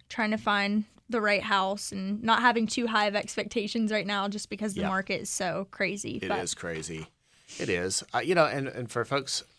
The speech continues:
Speaker 2: like yourself, especially if you're open to roommates, you know, you,
Speaker 1: Yeah.
Speaker 2: you can really leverage that to, to buy a home and have roommates help cover a mortgage payment. And
Speaker 1: Absolutely.
Speaker 2: it's a way to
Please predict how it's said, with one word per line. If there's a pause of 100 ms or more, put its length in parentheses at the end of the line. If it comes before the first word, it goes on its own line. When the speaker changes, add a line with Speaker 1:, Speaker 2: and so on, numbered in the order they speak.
(320)
Speaker 2:
like
yourself,
especially
if
you're
open
to
roommates,
you
know,
you,
Speaker 1:
Yeah.
Speaker 2:
you
can
really
leverage
that
to,
to
buy
a
home
and
have
roommates
help
cover
a
mortgage
payment.
And
Speaker 1:
Absolutely.
Speaker 2:
it's
a
way
to